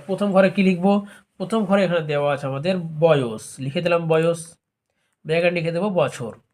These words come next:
ঠিক না? তো তারপরে আছে রোগীর সংখ্যা, রোগীর সংখ্যা, ঠিক আছে? তো রোগীর সংখ্যা কি বলেছিলাম? এফআই লিখবো, লিখে দিলাম। আর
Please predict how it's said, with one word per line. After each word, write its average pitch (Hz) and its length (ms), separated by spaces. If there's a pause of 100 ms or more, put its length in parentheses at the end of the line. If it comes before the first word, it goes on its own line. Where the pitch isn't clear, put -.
(180)
ঠিক 190 120
না? 247 120 (720)
তো 147 40 (460)
তারপরে 175 280
আছে 180 180
রোগীর 170 400
সংখ্যা, 170 320 (1800)
রোগীর 165 400 (2000)
সংখ্যা, 156 360 (160)
ঠিক 180 140
আছে? 214 200 (340)
তো - 120
রোগীর 185 240
সংখ্যা 190 220
কি 202 80
বলেছিলাম? 185 380 (100)
এফআই 170 300
লিখবো, 165 360
লিখে 165 220
দিলাম। 160 280 (1080)
আর - 80